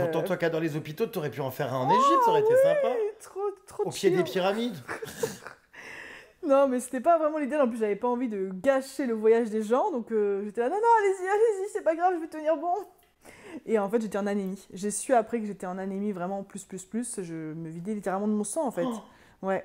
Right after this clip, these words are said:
Speaker 1: Est-ce que tu penses que, euh, la pilule a, a été responsable de ces problèmes que t'as pu avoir, euh, de santé notamment ?
Speaker 2: Mm.
Speaker 1: Euh,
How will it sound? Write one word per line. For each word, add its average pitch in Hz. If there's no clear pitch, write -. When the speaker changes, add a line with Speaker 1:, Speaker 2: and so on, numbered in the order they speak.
Speaker 1:
Est-ce 220
que 349
tu 269
penses 262
que, -
euh, 165
la 160
pilule 208
a, 151
a 147
été 151
responsable 196
de 165
ces 156
problèmes 175
que -
t'as 160
pu -
avoir, 151
euh, 123
de 117
santé 139
notamment ? 156
Speaker 2:
Mm. -
Speaker 1:
Euh, 120